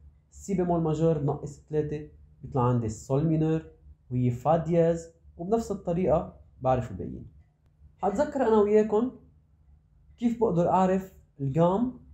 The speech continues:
من وراء الأرمير، يعني من وراء الديازات والبيمولات الموجودين بالأول. دايمًا تعرف الجام اللي فيه دياز، بدي أشوف آخر دياز، من هذه الدياز بطلع نوت أو بطلع فعليًا سكوند مينور،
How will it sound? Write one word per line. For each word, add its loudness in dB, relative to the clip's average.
من -4
وراء 4
الأرمير، 0
يعني -4
من -2
وراء 2
الديازات 0
والبيمولات 0
الموجودين 0
بالأول. -6
دايمًا 4
تعرف 2
الجام 0
اللي -2
فيه -2
دياز، 2
بدي -4
أشوف -8
آخر 0
دياز، 2
من -4
هذه 4
الدياز 2
بطلع -4
نوت -2
أو -4
بطلع -2
فعليًا -2
سكوند 0
مينور، 0